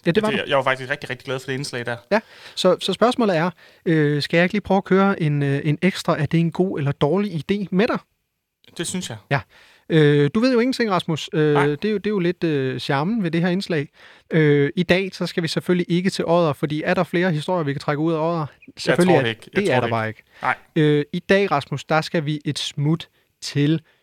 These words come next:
Speaker 1: skønne Svendborg.
Speaker 2: Ja.
Speaker 1: Så der er jeg jo lidt på hjemmebane. Altså, jeg er jo fra Vestfyn. Øh,
Speaker 2: Og ligger Svend-, altså, nu er jeg dum, men ligger Svendborg, er det Vestfyn?
Speaker 1: Jamen, nu skal jeg give dig, øh, en, øh, en intro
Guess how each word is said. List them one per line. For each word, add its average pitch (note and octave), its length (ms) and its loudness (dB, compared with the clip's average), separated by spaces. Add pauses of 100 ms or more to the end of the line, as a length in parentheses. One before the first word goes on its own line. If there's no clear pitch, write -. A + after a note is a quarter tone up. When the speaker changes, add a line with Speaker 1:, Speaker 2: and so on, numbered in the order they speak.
Speaker 1:
skønne E3 760 2 (200)
Svendborg. C3 880 0 (840)
Speaker 2:
Ja. C#3 120 4 (180)
Speaker 1:
Så D#3+ 160 0
der F3+ 80 2
er G#3+ 80 4
jeg G#3+ 100 2
jo G3+ 80 4
lidt G3 160 2
på F#3+ 80 2
hjemmebane. D#3 500 0
Altså, B2+ 180 -4
jeg F3+ 40 0
er G3 40 0
jo G3+ 60 0
fra F3+ 180 2
Vestfyn. D#3 480 0 (200)
Øh, B2+ 880 0
Speaker 2:
Og C#3 60 -4
ligger E3+ 200 -2
Svend-, F3 240 -4
altså, C3 180 -6
nu D#3 120 -6
er D#3+ 40 -4
jeg D3+ 120 -2
dum, D3 120 -4
men C3 160 -8
ligger D3 160 -8
Svendborg, D#3+ 420 -8 (280)
er - 120 -10
det D3+ 100 -10
Vestfyn? D3+ 420 -10
Speaker 1:
Jamen, D#3+ 140 2
nu G#3+ 80 2
skal A#3+ 120 0
jeg G#3+ 80 0
give A3+ 140 0
dig, F#3 180 0
øh, D#3+ 300 0
en, D#3 160 -2
øh, D3 240 -4
en D#3 120 -4
intro E3+ 380 0